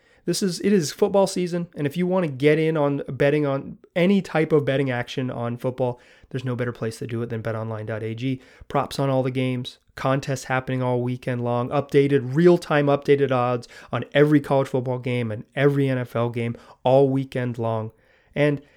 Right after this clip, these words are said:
if you sign up right now using the promo code Locked On, you'll get a fifty percent welcome bonus if you're a new customer. When you're making that first deposit, put in the promo code Locked On,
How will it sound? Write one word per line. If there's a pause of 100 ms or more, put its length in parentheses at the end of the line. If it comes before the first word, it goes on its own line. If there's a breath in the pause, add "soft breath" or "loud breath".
(160 soft breath)
if
you
sign
up
right
now
using
the
promo
code
Locked
On,
you'll
get
a
fifty
percent
welcome
bonus
if
you're
a
new
customer.
When
you're
making
that
first
deposit,
put
in
the
promo
code
Locked
On,